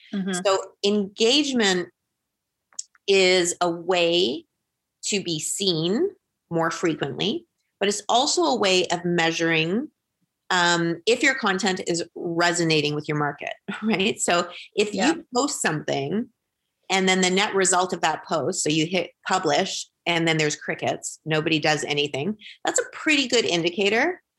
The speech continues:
Speaker 2: that you've missed the mark, right?
Speaker 1: Yeah.
Speaker 2: So,
Speaker 1: Yeah.
Speaker 2: um,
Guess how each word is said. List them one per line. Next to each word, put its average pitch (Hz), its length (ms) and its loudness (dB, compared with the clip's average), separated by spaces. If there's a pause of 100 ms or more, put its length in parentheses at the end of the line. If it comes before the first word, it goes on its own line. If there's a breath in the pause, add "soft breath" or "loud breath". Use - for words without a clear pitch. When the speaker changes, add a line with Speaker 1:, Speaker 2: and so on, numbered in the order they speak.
(160)
Speaker 2:
that 208 120 2
you've 185 200 0
missed 156 260 0
the 151 60 -4
mark, 127 260 -4 (1000)
right? 185 380 0
Speaker 1:
Yeah. 170 200 2
Speaker 2:
So, 220 320 0
Speaker 1:
Yeah. - 160 -2 (220)
Speaker 2:
um, 202 340 2